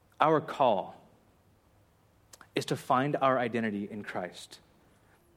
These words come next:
and make that be the truest thing about us, that we're no longer defined by these things. Here's our definition. I belong to Christ, and Christ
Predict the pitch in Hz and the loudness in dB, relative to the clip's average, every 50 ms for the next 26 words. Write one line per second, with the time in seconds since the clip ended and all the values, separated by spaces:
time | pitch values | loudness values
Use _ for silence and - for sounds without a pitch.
0 | _ - 113 110 113 117 120 120 131 117 101 110 113 104 104 98 - - - 127 | _ -8 -4 0 0 0 0 0 -2 -2 -2 -2 -4 -4 -4 -8 -8 -4 -2 -2
1 | 120 - - - 110 104 95 98 92 90 87 - - - - - - - - _ | -2 -2 -4 -6 -6 -4 -2 -2 -4 -4 -6 -8 -12 -18 -20 -20 -20 -20 -20 _
2 | _ _ _ _ _ _ _ _ _ _ _ _ _ _ - - _ - 139 135 | _ _ _ _ _ _ _ _ _ _ _ _ _ _ -20 -20 _ -4 -2 0
3 | 135 135 139 139 139 139 135 135 139 135 123 127 123 117 113 117 - - - - | 0 0 0 0 2 2 2 0 0 0 0 2 2 0 0 -4 -8 -18 -20 -20
4 | _ - - 113 - - - 135 127 127 127 120 117 107 110 107 107 107 98 - | _ -12 -10 -10 -10 -2 0 2 2 4 2 2 0 0 0 0 0 -4 -6 -6
5 | - 110 98 95 92 - - - - - - _ _ _ - 147 143 123 135 127 | -8 -8 -8 -8 -10 -12 -18 -20 -20 -20 -20 _ _ _ 0 0 2 2 2 2
6 | 120 120 113 - 117 110 101 - - 95 87 82 - - - _ _ _ _ _ | 2 0 -2 -2 -6 -8 -8 -8 -10 -12 -14 -14 -18 -20 -20 _ _ _ _ _
7 | _ _ _ _ _ _ _ _ _ _ _ _ _ _ - - 123 110 113 101 | _ _ _ _ _ _ _ _ _ _ _ _ _ _ 0 0 0 0 -2 -4
8 | 98 92 95 - - - 90 85 - - - - - - - _ _ _ _ _ | -4 -6 -10 -12 -12 -12 -12 -14 -14 -18 -20 -20 -20 -20 -20 _ _ _ _ _
9 | - _ _ _ _ _ _ _ _ _ _ _ _ 131 117 107 - - - 143 | -20 _ _ _ _ _ _ _ _ _ _ _ _ -8 -8 -6 -6 -2 2 2
10 | 143 139 135 - - - - | 2 2 0 -4 -10 -18 -20